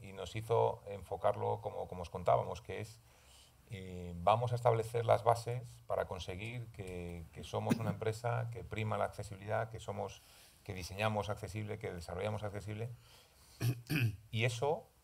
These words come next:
eh, esperamos tener esa estrategia y ese plan este año. Y, y no ha, y no han sido doce meses, eh, de trabajo, con lo cual, eh, bueno, pues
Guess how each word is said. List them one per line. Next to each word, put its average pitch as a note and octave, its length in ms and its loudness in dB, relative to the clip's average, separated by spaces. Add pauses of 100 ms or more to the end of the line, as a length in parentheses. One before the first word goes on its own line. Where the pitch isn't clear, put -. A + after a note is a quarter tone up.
eh, F#2 680 -6
esperamos G#2+ 520 8
tener A2+ 480 2
esa A2+ 180 -2
estrategia A2 580 0
y G#2+ 60 -2
ese A2 140 -6
plan A#2+ 460 -2
este F#2+ 220 -2
año. F2 220 -2 (240)
Y, E2+ 420 -10
y F2 240 -10
no F#2 120 -4
ha, G2 200 2
y G2 100 -10
no F#2 100 -8
han F#2+ 80 -8
sido G2+ 220 -2
doce F#2 240 -2
meses, F2 680 -8
eh, E2+ 280 -8
de E2 100 -8
trabajo, G#2 340 2
con D#2+ 100 -4
lo D#2+ 60 -6
cual, F#2 320 2 (460)
eh, F2 280 -8
bueno, F#2+ 260 -8
pues F2 140 -14